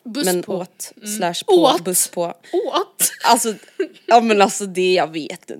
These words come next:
Speaker 2: det var ju det som var så oklart. Nej men så det har hänt, alltså jag kanske ändå har ringt ett ett två typ så här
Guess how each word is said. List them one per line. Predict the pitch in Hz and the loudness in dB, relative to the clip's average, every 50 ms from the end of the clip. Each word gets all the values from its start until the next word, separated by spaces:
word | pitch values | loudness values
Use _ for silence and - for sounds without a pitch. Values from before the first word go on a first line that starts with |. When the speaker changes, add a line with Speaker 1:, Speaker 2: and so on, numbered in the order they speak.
| 156 | -10
Speaker 2:
det | 170 175 | -8 -8
var | 160 165 | -6 -6
ju | 160 165 | -8 -8
det | 160 - 175 | -8 -12 -12
som | - - | -12 -12
var | - | -12
så | - - - | -12 -12 -12
oklart. | - - - - - - - - - - - - | -14 -12 -14 -14 -14 -14 -14 -16 -18 -18 -2 2
Nej | - 220 | 4 6
men | 254 262 | 6 4
så | 247 262 | 4 4
det | 233 285 | 4 4
har | 294 302 | 4 4
hänt, | 294 - - - 427 415 381 311 240 - | 2 0 2 2 4 4 4 2 2 0
alltså | - 247 226 262 | -2 -2 -2 -2
jag | 277 294 | -2 0
kanske | - 415 392 - | 2 2 2 2
ändå | 330 262 202 | 0 0 0
har | 190 196 180 | 0 -2 -2
ringt | 180 185 175 170 165 - | -2 -2 -4 -6 -6 -8
ett | - 180 - - | -8 -10 -8 -10
ett | 170 | -12
två | - - - 165 156 156 151 - _ _ _ _ _ _ _ _ _ _ _ _ _ _ _ | -12 -10 -10 -8 -6 -6 -8 -8 _ _ _ _ _ _ _ _ _ _ _ _ _ _ _
typ | - - - 330 320 294 - - | -6 -2 0 0 0 0 -2 -4
så | - - 202 | -4 0 0
här | 165 147 147 147 - | 0 0 -2 -6 -10